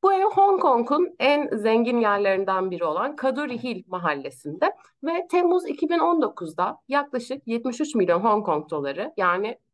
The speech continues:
on milyon dolar eden bir evden bahsediyoruz. Yani kayınbiraderine, eski kayınbiraderine on milyon dolar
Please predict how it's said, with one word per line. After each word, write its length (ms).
on 340
milyon 500
dolar 240
eden 440
bir 340
evden 400
bahsediyoruz. 720
Yani 180
kayınbiraderine, 840
eski 280
kayınbiraderine 880
on 320
milyon 380
dolar 400